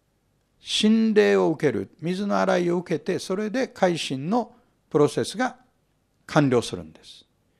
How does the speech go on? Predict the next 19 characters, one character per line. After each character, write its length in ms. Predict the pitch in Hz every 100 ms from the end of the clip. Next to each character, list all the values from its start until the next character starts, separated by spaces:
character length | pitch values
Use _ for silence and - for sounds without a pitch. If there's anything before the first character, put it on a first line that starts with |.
| _ _ _ -
あ 100 | 277
る 60 |
い 20 | 294
は 80 |
ユ 160 | 190 185
ダ 80 | 220
ヤ 120 | 220
教 160 | 220 214
の 80 |
中 320 | 220 226 180 165
で 180 | 180
清 320 | 226 - 226 233
め 120 | 226
の 160 | 220
た 200 | 208 196
め 200 | 190 170
に 420 | 156 202 247 123 - _ _ _ _ _ _ _ _ -
水 300 | 160 160 170
に 260 | 196 214